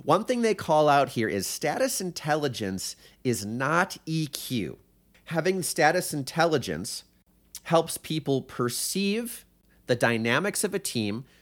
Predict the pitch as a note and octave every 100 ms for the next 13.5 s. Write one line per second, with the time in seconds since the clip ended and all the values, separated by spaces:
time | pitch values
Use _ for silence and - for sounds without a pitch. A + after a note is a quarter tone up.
0 | - - - - G#2+ G#2+ B2+ A2+ F2+ F#2
1 | - - F#2 - G#2 F#2 C3 - F3+ E3+
2 | E3+ E3 - D#3 F3+ G3 - _ _ _
3 | _ _ _ _ _ - D3+ B2+ F2 E2+
4 | E2 - C3+ - E3 D#3 D3+ D#3 D#3 -
5 | D#3+ F3 - _ _ _ _ _ _ _
6 | _ _ - A#2+ B2 C#3+ D3 A2+ A2+ -
7 | C#3 C3+ B2 - A#2 C3 D3+ D#3+ - C#3+
8 | - B2+ A#2+ A2 G#2+ G#2 G#2+ - G2+ F2+
9 | F2 A#2 A2+ F#2+ F#2+ E2+ - A#2 - G#2+
10 | A2+ B2+ B2+ B2+ - G#2+ A#2 - E3 B2
11 | A#2+ A#2 A#2+ G#2 F#2+ C3+ C3 A2+ E2+ E2+
12 | C3 - _ - - - - C#3 D3 C#3
13 | C3+ - E3 D#3